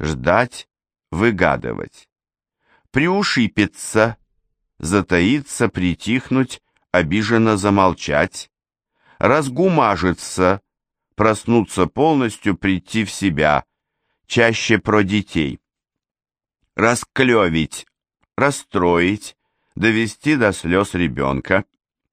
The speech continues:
Раскорохориться, рассердиться, раскричаться.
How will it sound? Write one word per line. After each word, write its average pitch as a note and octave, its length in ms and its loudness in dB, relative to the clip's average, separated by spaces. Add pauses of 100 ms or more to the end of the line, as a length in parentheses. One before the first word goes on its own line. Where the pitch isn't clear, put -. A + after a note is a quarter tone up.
(280)
Раскорохориться, D#2+ 1400 -2 (600)
рассердиться, E2+ 1160 0 (400)
раскричаться. - 1080 -4